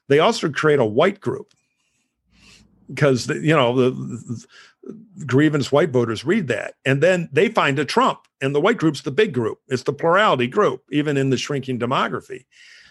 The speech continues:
So if I go do my future demographics, opportunity, conservatism, modernized conservative routine, there are no shortage of Republican polls who will say, "Well, wait a minute.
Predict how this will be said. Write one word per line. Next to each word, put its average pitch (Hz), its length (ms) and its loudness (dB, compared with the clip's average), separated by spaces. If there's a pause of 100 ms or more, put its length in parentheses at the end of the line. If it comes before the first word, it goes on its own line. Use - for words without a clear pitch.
(140)
So 156 520 2 (480)
if 143 180 0
I 170 180 4
go 190 220 2
do 147 240 -2
my 139 640 2 (280)
future 160 400 -2
demographics, 127 960 2
opportunity, 123 580 0
conservatism, 110 1300 -2
modernized 113 640 0
conservative 117 580 0
routine, 101 500 -8 (480)
there 131 100 4
are 131 60 4
no 180 220 4
shortage 165 400 2
of 113 100 0
Republican 120 540 -2
polls 135 320 2
who 120 60 -6
will 117 60 -6
say, 160 140 -4
"Well, 190 160 2
wait 269 200 2
a 175 40 2
minute. 113 300 -6